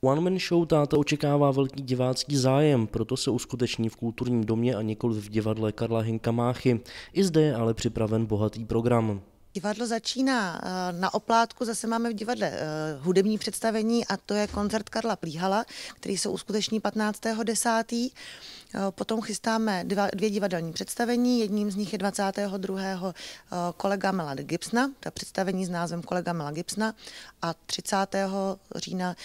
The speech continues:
Speaker 2: je to představení, eh, Hvězda s názvem Hvězda a vlastně jedinou protagonistkou je tam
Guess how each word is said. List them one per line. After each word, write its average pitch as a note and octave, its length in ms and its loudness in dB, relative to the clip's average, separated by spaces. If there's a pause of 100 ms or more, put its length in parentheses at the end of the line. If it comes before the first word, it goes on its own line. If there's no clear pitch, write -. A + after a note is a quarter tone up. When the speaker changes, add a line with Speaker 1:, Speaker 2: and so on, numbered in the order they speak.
(200)
Speaker 2:
je - 100 -4
to F3+ 160 -4
představení, E3 800 -6
eh, - 360 -14 (140)
Hvězda F3+ 560 2 (440)
s - 100 -6
názvem D#3+ 360 0
Hvězda E3+ 460 -2 (160)
a D3+ 300 -6
vlastně D#3+ 340 -6
jedinou C#3+ 240 -6
protagonistkou C#3+ 640 -8
je C#3 80 -10
tam C3 300 -8